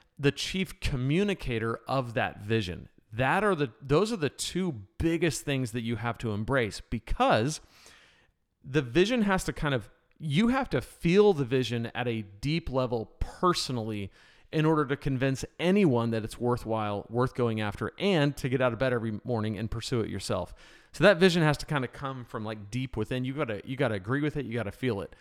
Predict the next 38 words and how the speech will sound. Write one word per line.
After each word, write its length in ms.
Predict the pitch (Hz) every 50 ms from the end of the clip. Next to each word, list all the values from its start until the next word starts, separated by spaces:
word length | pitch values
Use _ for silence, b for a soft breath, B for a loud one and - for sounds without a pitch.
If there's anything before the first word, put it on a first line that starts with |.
| B B B B B B _ -
And 360 | 196 233 247 233 214 202 170
because 600 | 139 160 147 - - - - - 208 240 240 - 175
of 200 | - 151 151 127
your 200 | 123 135 139 131
role 520 | 120 127 170 190 175 131 120 127 - - -
as 420 | 120 135 139 143 139 131 120 - - b b b b b b
the 100 | 139 143
chief 560 | - - - - - 175 180 180 - - - - _ -
communicator 760 | - - 156 143 143 156 170 175 160 - 156 143 120 127 127
of 80 | 117 104
the 80 | 104 104
church, 400 | - - 196 185 139 107 - -
like, 140 | 123 -
you're 100 | - 147
the 100 | 147 135
<laughs> 20 | -
professional 640 | - 135 123 - 160 175 220 - - 160 156 151
speaker, 360 | 123 - - 170 180 156 127
you're 160 | 113 117 135 143
the 60 | 160
one 140 | 156 156 147
who 80 | 147
speaks 320 | 139 - - 156 143 - -
the 80 | -
most, 320 | 131 170 190 180 147 - B B B B B B B B B -
you, 420 | 131 120 120 151 190 220 202 - -
you 200 | 156 151 185 196
are 120 | 196 180
the 180 | 151 156 143 127
main 600 | 107 110 117 123 123 131 135 147 165 170 175 160
communicator 800 | - - - 151 127 131 156 190 202 - - 139 120 107 120 117
of 100 | 117 120
that 160 | 120 113 95
vision 360 | 101 120 160 175 175 165 135 -
and 180 | - 131 123 -
protector 720 | - 139 120 - - - - 151 135 - - - 143 110 90
of 140 | 117 107
how 640 | - - - - - 151 147 175 175 160 147 147 143